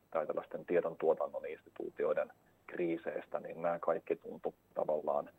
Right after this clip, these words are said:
ilmentävän sitä sellaista ehkä sen sellaisen valtavirtaisen liberalismin oireilua.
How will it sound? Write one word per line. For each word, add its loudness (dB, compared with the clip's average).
ilmentävän 2
sitä 2
sellaista -2
ehkä -4
sen -2
sellaisen 4
valtavirtaisen 4
liberalismin 4
oireilua. 0